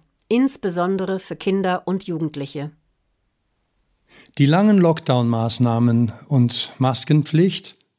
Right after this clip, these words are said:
Speaker 2: sowie die mangelnde Möglichkeit normaler sozialer Beziehungen haben bei vielen Kindern und Jugendlichen zu psychischen Belastungen und manchmal Traumatisierungen geführt.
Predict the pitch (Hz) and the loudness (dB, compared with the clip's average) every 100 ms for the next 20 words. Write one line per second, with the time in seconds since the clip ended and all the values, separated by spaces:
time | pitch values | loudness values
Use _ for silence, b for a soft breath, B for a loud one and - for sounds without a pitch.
0 | B B B - 160 175 165 160 165 175 | B B B 0 4 6 6 6 6 4
1 | 160 156 190 202 156 - 156 143 139 135 | 4 6 4 2 0 0 2 2 2 2
2 | 156 160 131 139 - 151 143 139 135 - | 2 2 2 0 0 2 2 0 0 2
3 | 226 226 151 147 139 B B B - 165 | 4 6 6 4 2 B B B 0 2
4 | 156 156 - 202 214 185 - 180 175 180 | 2 2 4 4 4 4 2 2 4 4
5 | 147 120 143 151 139 143 139 135 B B | 2 2 4 4 2 2 2 0 B B
6 | - - 139 127 - 208 180 160 160 135 | -4 0 0 0 2 4 4 4 2 2
7 | 135 131 - 165 175 202 175 131 - - | 0 -2 0 2 4 4 2 2 0 -2
8 | 135 143 - 156 160 165 160 160 156 156 | 0 0 2 2 4 2 0 0 2 2
9 | 165 143 147 117 110 107 104 - 110 110 | 2 2 2 2 0 -2 -4 -8 -8 -10
10 | - | -14